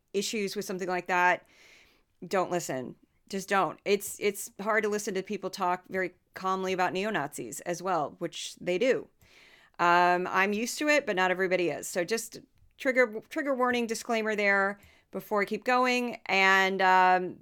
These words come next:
again, this episode's not as bad. So here we go. So the expert in question is Catherine D. Catherine D. In an interview with CoinDesk, she gave her legal name simply as Katya.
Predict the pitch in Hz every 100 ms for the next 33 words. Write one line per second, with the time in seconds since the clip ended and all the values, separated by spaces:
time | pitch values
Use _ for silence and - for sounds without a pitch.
0 | _ - 190 190 180 214 - - 202 202
1 | 190 180 175 - 165 160 160 - 165 139
2 | 92 - - _ _ _ _ - - 180
3 | 165 233 226 226 147 - - - - 226
4 | 220 - 277 330 - 320 302 269 226 208
5 | - 185 180 - 170 - 180 170 156 127
6 | - _ _ - _ - 240 254 277 269
7 | 214 196 143 - 202 208 269 302 302 294
8 | 285 - 320 339 339 196 151 - - -
9 | - 220 214 220 214 233 247 208 202 -
10 | 202 196 185 170 - - 175 - 247 269
11 | 320